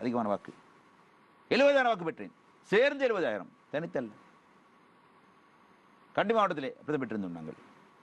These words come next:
ரத்னபுரி மாவட்டத்திலே அப்படித்தான், கேகாலை மாவட்டத்தில் அப்படித்தான். ஆகவே இதை புரிந்து கொள்ள வேண்டும்.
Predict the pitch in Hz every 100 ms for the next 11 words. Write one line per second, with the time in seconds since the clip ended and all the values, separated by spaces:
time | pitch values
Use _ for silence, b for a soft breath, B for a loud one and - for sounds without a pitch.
0 | _ _ _ - 123 202 214 185 143 117
1 | 92 - - - - - 123 - - 202
2 | 208 175 147 107 101 85 - - _ -
3 | _ _ _ _ _ _ _ _ _ _
4 | - 143 190 214 269 247 - - 165 269
5 | 311 214 226 311 247 160 113 90